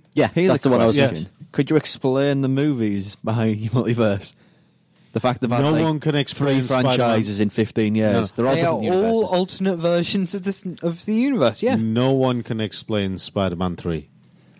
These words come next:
Speaker 1: Well,
Speaker 2: It's not even the
Speaker 1: actually,
Speaker 2: worst one, to be
Speaker 1: weirdly,
Speaker 2: honest.
Speaker 1: it's weird that, like, the M C U's been one of the first established canon universes that, like, you don't have to assume every film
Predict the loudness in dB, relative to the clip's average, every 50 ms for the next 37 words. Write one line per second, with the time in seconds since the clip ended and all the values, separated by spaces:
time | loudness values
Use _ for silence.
0 | -20 -20 -20 -12 -4 -2 0 0 0 0 _ -2 -2 0 2 2 2 2 2 2
1 | 2 2 0 -2 -4 -4 -2 0 0 0 2 0 2 2 0 0 0 0 0 2
2 | 2 0 -2 -4 -8 -16 _ _ _ _ _ _ _ _ _ _ -2 -2 -2 0
3 | 0 2 2 2 2 0 2 2 0 0 0 2 2 2 2 0 -4 -12 _ _
4 | _ -2 2 2 4 2 2 0 0 2 2 4 4 4 2 2 2 2 2 2
5 | 2 -2 -4 -2 2 2 2 2 2 0 0 2 2 2 2 0 -2 -4 -6 -4
6 | 0 2 2 2 2 2 0 0 -2 -6 -10 -16 -20 _ _ _ _ -10 -6 0
7 | 2 2 2 4 2 2 2 2 2 2 2 2 2 2 2 2 2 0 -4 -4
8 | -2 0 0 0 2 2 2 0 0 -2 -6 _ -20 -20 _ _ _ _ _ -12
9 | -8 -4 -2 2 2 2 4 2 2 0 2 2 2 2 2 2 -2 _ -8 -6
10 | -4 -2 2 2 4 4 4 2 0 -2 -2 0 -2 -2 -2 0 2 2 2 2
11 | 2 0 -2 -6 -8